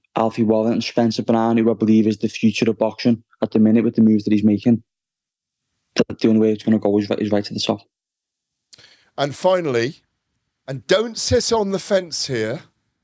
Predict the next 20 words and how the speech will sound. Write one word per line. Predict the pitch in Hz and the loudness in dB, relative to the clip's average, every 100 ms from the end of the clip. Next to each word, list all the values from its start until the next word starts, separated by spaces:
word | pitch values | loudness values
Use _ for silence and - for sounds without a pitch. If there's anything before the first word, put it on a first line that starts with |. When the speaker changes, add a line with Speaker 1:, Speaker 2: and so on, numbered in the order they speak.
| _ _ _ _ - | _ _ _ _ -4
Speaker 1:
Hmm. | 113 | -2
Speaker 2:
I'm | 165 | -2
accused | 180 - 180 165 160 | -4 -4 -4 -4 -6
of | |
being | 147 143 139 | 0 0 -2
a | |
Fury | 123 147 131 123 110 | -8 -4 -2 0 -2
fanboy | 123 117 113 107 113 | -4 -6 -6 -6 -6
very | 110 127 131 | -4 -4 -2
often, | 123 117 - 87 80 _ _ _ | -4 -4 -8 -12 -12 _ _ _
but | 101 | -4
I, | 101 95 | -2 -2
I'm | - 110 113 | -4 -6 -4
not. | 104 78 - | -4 -6 -10
I | 69 | -12
just | - 113 | -8 -8
get | - 104 | -6 -4
access | 98 - - 82 | -6 -8 -10 -8
to | - | -10
him. | 80 80 | -10 -12